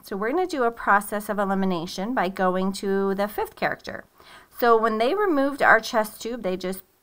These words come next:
did it externally. They didn't have to cut in or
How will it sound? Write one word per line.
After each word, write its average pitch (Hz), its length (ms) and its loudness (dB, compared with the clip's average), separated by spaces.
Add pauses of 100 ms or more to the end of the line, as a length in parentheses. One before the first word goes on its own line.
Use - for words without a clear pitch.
(300)
did 185 160 0
it 208 120 2
externally. 196 720 2
They 160 160 -2
didn't 202 180 -4
have 214 180 -2
to 220 80 -4
cut 220 300 4
in 233 480 2
or 175 400 2